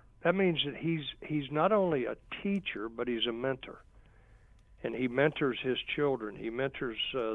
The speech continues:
the, the, the, the people that he can touch in his life. He mentors. He passes it on to the next generation. And stop and think about the fact that also,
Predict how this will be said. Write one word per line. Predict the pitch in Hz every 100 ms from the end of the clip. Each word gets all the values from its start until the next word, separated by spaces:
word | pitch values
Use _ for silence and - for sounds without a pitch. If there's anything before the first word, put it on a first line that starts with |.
| 110
the, | 110 - -
the, | 139 120
the, | 131 120 -
the | 120
people | - 151 143 135
that | 120 110 - - -
he | - 160
can | 156 143 113
touch | - 135 - 117
in | 107
his | 113 113
life. | 123 104 -
He | 131 135 131
mentors. | 131 151 - 92 - - -
He | 160
passes | - 151 151 - 151 143
it | 139
on | 147 143
to | - 120
the | 123
next | 120 -
generation. | 131 123 117 117 - 110 - - - -
And | 131 -
stop | - 165 180
and | 143 117
think | 143 147 -
about | 110 110 107 -
the | - -
fact | 117 113
that | - 98 - - - - - - -
also, | 147 190 190 - 113 107